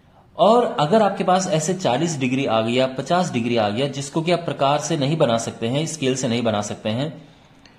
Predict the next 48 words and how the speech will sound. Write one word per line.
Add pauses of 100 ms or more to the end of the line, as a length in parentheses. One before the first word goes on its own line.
(420)
तो
उसके
लिए
आप
चांदे
का
इस्तेमाल
कर
सकते
हैं।
जो
चांदा
होता
है, (140)
चंदा (380)
डी
जिसको
हम
कहते
हैं, (760)
उसका
इस्तेमाल
करके
angle
बना
सकते
हो,
कोई
problem
नहीं
है। (1080)
तो
यहां
पर
इस
angle
पे (140)
हम
line
खींचेंगे,
ठीक
है
ना।
तो
ये
angle
हो
गया।